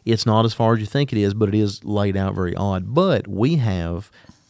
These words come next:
an <laughs> F M transmitter to hook up the P A speakers so that the downtown area that is a little separated from the rest of the showgrounds is separated by a staircase and, and one building there.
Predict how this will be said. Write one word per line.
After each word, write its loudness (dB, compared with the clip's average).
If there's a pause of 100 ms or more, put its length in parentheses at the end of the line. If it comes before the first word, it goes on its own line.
an 0
<laughs> 0
F -2
M 2
transmitter -2
to -4
hook -4
up -4
the -12
P -2
A 0
speakers -4
so -2
that -6
the -8
downtown -2
area -4
that -4
is 2
a 0
little -4
separated -4
from -6
the -4
rest -6
of -8
the -6
showgrounds -2
is -2
separated -2
by 0
a -2
staircase -4
and, -2
and -8
one -4
building 0
there. -4